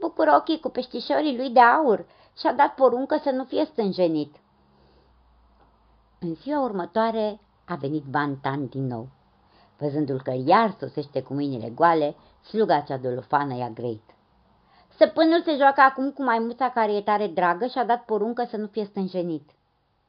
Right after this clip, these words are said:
Dacă s-a evit pentru a treia oară la poarta palatului, s-a mâniat sluga și a grăit studentului: „Stăpânule, deschide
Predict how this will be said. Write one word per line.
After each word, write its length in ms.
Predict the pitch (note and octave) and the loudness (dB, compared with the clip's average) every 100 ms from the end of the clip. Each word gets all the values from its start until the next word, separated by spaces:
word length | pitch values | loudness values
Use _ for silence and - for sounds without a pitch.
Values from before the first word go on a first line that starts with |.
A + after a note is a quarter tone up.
| _ _ _ _ _ _ - | _ _ _ _ _ _ -14
Dacă 260 | B2+ - | -14 -8
s-a 160 | C#3 D3 | 0 0
evit 240 | C#3+ G3+ | 0 -4
pentru 260 | G3+ F#3+ E3+ | -4 -4 -2
a 80 | E3 | -2
treia 320 | - A3+ G3 | -2 0 2
oară 240 | F3 F3 | 2 2
la 140 | D3+ C#3 | 0 -2
poarta 320 | D#3 D#3 D3 | -2 -4 -6
palatului, 680 | C#3 C3 D3+ D#3 D#3 D3 D3+ _ _ _ | -6 -2 -2 -2 -6 -6 -8 _ _ _
s-a 200 | - F3 | 2 2
mâniat 440 | F3 D#3+ E3 F3+ | 4 0 0 -2
sluga 420 | - D#3+ D#3 D#3 C#3+ | -4 -6 -2 -2 -2
și 160 | - | -2
a 80 | C#3+ | -4
grăit 300 | A#2+ C3 C3+ | -2 -4 -4
studentului: 800 | - - A#2 B2+ A#2+ A#2 A2+ C3 _ _ _ - - | -8 -14 -8 -8 -8 -8 -10 -12 _ _ _ -20 -20
„Stăpânule, 680 | - D#4 - D#4+ F4 F4 D#4+ | 2 4 6 4 4 6 6
deschide 400 | C#4+ D4 - C#4 | 6 0 0 4